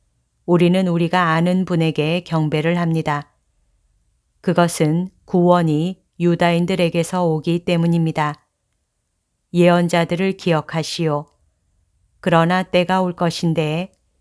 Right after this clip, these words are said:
이제는 예전 의식에 의하지 않고 불로 소멸되는 제물과 동물의 희생도 없는 의식을 가지고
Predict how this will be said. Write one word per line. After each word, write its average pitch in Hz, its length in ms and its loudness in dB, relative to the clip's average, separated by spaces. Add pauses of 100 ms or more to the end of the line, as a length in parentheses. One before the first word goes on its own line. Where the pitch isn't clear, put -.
(420)
이제는 170 680 2 (360)
예전 175 500 0
의식에 170 460 0
의하지 160 580 0
않고 160 460 -2 (880)
불로 190 420 2
소멸되는 175 880 0 (420)
제물과 165 840 0 (340)
동물의 175 500 0
희생도 180 640 -2
없는 165 540 0 (500)
의식을 165 600 0
가지고 175 760 -2